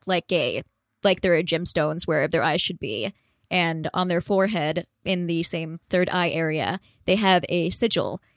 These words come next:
that is a flower with antlers growing out of it. And they also have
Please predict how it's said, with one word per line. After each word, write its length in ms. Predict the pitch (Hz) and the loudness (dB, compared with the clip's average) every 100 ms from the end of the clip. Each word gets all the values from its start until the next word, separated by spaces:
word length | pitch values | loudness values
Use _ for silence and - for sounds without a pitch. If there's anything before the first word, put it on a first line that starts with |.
| _ | _
that 300 | 185 175 - - | 2 2 0 0
is 580 | 190 170 160 - - - _ | 2 2 2 2 2 0 _
a 100 | 202 | 0
flower 600 | 190 - 180 180 185 190 - | 2 2 2 4 4 2 2
with 360 | 185 175 - - - | 2 0 -6 -14 -6
antlers 400 | 185 196 226 233 | -4 0 0 2
growing 280 | 247 247 262 | 0 0 2
out 140 | 269 | 2
of 60 | 285 | 0
it. 280 | 359 - - _ _ _ _ | -2 -4 -12 _ _ _ _
And 220 | 196 190 | 0 2
they 100 | 190 | 4
also 320 | 185 185 180 196 | 4 4 2 0
have 320 | 190 170 | 2 0